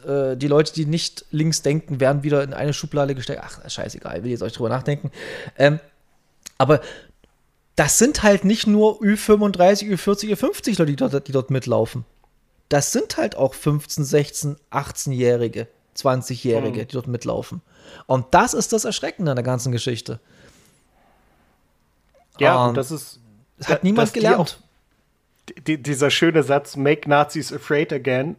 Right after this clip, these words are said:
Speaker 2: ähm, der, der zieht halt gerade nicht so. Das ist das Problem. Die fühlen sich zu sicher durch die ganzen Entwicklungen, die sie, die das jetzt genommen hat. Auch durch rechte Influencer, die halt dann auch immer krassere Thesen einfach raushauen können und man sieht, das funktioniert, dem passiert nichts.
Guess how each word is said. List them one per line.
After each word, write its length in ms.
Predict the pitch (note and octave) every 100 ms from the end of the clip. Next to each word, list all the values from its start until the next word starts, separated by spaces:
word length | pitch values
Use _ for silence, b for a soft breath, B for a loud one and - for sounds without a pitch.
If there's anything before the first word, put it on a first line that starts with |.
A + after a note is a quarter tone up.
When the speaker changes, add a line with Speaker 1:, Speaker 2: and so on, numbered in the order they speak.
| -
Speaker 2:
ähm, 400 | C#3 C3+ C3 C3+ -
der, 120 | D#3
der 200 | D3 C#3+
zieht 200 | - G#3+
halt 200 | C#3 B2
gerade 260 | B2+ A#2+ B2
nicht 180 | B2 B2+
so. 140 | D#3
Das 220 | C#3 C3+
ist 120 | D3+
das 120 | D3 -
Problem. 340 | D#3 E3+ E3+
Die 80 | B2+
fühlen 220 | - D3
sich 160 | C#3 -
zu 120 | D3
sicher 380 | C#3+ F#3 C3+ B2 B B _
durch 160 | D3 C3
die 120 | C3
ganzen 260 | C3 B2+
Entwicklungen, 460 | C3+ B2 C3+ C3 B2+
die 80 | B2
sie, 180 | B2+ B2+
die 160 | C3
das 160 | B2 A#2+
jetzt 180 | B2 -
genommen 360 | B2 B2 A2+
hat. 240 | A#2 A2+ -
Auch 180 | D3
durch 320 | - C3 - - B2
rechte 280 | C3 -
Influencer, 800 | - E3+ G#3 C#3 A#2+ A#2+ - A#2 B B B -
die 120 | B2+
halt 180 | C3+ C3
dann 140 | B2+
auch 220 | C3+ C3+ -
immer 260 | D3+ C3+
krassere 500 | - - C#3 C#3+ B2+
Thesen 320 | B2+ D#3 D3+
einfach 320 | C#3 A#2+ B2+ C3
raushauen 480 | C3 - C3 B2
können 260 | A#2+ C3+ C#3
und 120 | B2
man 180 | C#3 C3
sieht, 220 | C3 C#3
das 100 | C3+
funktioniert, 540 | C#3+ B2+ C3 B2 D3+ C#3+
dem 100 | B2
passiert 460 | B2+ - E3+ -
nichts. 360 | B2+ - -